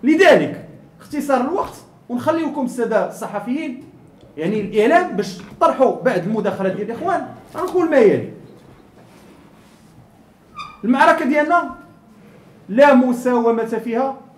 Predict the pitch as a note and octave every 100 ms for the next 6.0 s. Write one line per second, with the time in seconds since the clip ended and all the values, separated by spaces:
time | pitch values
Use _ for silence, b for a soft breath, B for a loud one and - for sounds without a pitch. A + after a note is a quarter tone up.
0 | - - B3+ C#4 C#4+ A#3+ C4 B3+ A#3+ A3
1 | G3 - - - - _ _ _ _ _
2 | _ - B2 E3+ C4 - - - - -
3 | - D3 - F#3 F#3+ F3+ G#3 A3 A#3 C4
4 | C4+ D#4 F#4 - - - - - - -
5 | A3 F4+ F4+ E4 D#4+ D4+ D#4 C4+ -